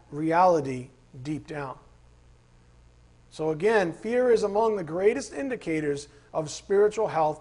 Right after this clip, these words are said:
that we've got. It produces confidence. Con-, when it's right, when it's righteous fear of the Lord, as we just read in Psalms, confidence in the Lord is a very good thing.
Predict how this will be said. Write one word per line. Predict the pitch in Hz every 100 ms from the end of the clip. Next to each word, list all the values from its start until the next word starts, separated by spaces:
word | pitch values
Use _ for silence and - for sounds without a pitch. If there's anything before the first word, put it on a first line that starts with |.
| 160
that | 143 147
we've | 135 131 135
got. | 151 160 123 - _ _ _ _ _ _ -
It | - -
produces | 143 170 160 147
confidence. | - 196 202 190 196 180 - - _ _
Con-, | - 180 202
when | 170 151
it's | 131
right, | 143 220 226 196 - -
when | 143 147
it's | 139
righteous | 156 202 208 196
fear | - - 190
of | 185
the | 160
Lord, | 160 208 226 220
as | 160 151
we | 156
just | 147 -
read | 170 180 170 156 - _ _ _ _
in | 135
Psalms, | 127 180 185 185 180 - - - _ _
confidence | - 180 185 196 196 185
in | 196
the |
Lord | 185 175 165 156
is | 151 143
a |
very | 135 123 151 202 202
good | 131 135 120
thing. | 170 170